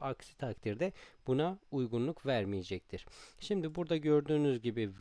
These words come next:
veri, ee, doğrulama kısmında hata uyarısını dur seçerseniz arkadaşlar, burada bu kurala uymayan, bu aralıkta olmayan hiçbir değeri kabul etmeyecektir.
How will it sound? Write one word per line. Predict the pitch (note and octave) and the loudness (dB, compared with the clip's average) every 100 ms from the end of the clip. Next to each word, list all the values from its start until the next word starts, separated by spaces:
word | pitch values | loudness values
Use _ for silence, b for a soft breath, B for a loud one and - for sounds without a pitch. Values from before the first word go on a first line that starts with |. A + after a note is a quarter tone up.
| G2+ | -2
veri, | B2 D#3 - - | 0 0 -2 -2
ee, | A2+ A2 G#2+ G#2+ G#2+ G#2+ G#2+ | 0 2 2 0 0 -2 0
doğrulama | C#3+ C#3 C3 B2 C3+ D3+ | 2 4 2 0 -2 -2
kısmında | - C3 - G#2+ G2+ F2+ | -4 -6 -4 -4 -2 -2
hata | G2 - C#3+ | -4 -4 -2
uyarısını | D3+ C3 A#2 A2 - B2+ B2+ A#2 | 0 0 0 -2 -2 0 0 -2
dur | D3 D3+ | -2 -2
seçerseniz | - A#2 F#3+ D#3+ C3 A2 | -4 -4 -4 -4 -4 -2
arkadaşlar, | G#2+ G2+ - G2+ G2+ G#3 G#3+ B B B B B | -2 -4 -4 -4 -4 -6 -6 B B B B B
burada | F3 G3 C#3+ G#2 G2 _ - | 0 0 0 -2 -4 _ -8
bu | E3 | -6
kurala | - - C3 G#2 F#2+ | -4 -2 0 2 0
uymayan, | - E3+ F3+ B2+ G2 C#3+ E3+ A#2+ | -2 0 2 2 0 -2 -4 -4
bu | D3+ A#2 | -4 -2
aralıkta | A2+ A2 G#2 - G2 | -2 -2 -4 -4 -6
olmayan | - E3 D#3 A#2 C3+ F3 B B B | -4 0 0 0 -2 -4 B B B
hiçbir | F3 - F#3+ | -6 -4 -2
değeri | D#3+ C3 F#3 | 2 2 0
kabul | - B2+ C3 | -2 -2 2
etmeyecektir. | B2+ - G2 F#2 F2+ - F2+ - | 0 0 -2 -4 -6 -6 -8 -10